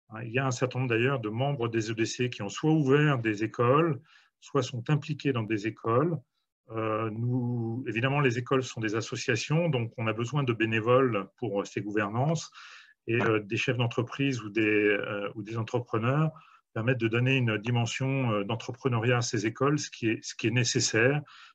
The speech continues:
pour pouvoir, euh, donner du, de, de l'énergie et de la richesse à, à ce projet.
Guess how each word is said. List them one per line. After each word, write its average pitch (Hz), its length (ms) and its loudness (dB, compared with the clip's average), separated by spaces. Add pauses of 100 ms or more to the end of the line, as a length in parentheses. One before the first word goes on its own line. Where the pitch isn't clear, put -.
(160)
pour 117 120 -8
pouvoir, 135 480 4
euh, 110 200 4
donner 113 320 2
du, 107 540 -4
de, 101 140 -2
de 98 140 -2
l'énergie 117 640 2
et 120 60 4
de 104 60 -4
la 107 80 0
richesse 123 540 2
à, 101 260 -6
à 98 60 -8
ce - 160 -8
projet. 90 380 -6